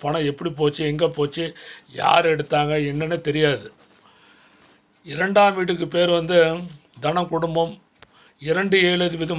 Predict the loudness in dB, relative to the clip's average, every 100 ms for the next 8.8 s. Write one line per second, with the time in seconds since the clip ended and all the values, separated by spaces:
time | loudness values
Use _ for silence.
0 | 4 6 6 2 0 0 -2 -10 _ _
1 | _ -20 _ _ _ -10 -8 -2 2 4
2 | 4 2 2 4 4 4 4 4 2 2
3 | 4 6 4 0 -2 -6 -10 -14 -20 -20
4 | -20 -20 -16 -2 4 4 4 2 -2 -2
5 | -2 -2 -4 -4 -4 0 2 0 -6 _
6 | _ _ _ _ _ _ _ _ _ _
7 | -20 _ _ _ _ _ _ _ _ _
8 | -8 -4 -2 -2 -4 -4 -2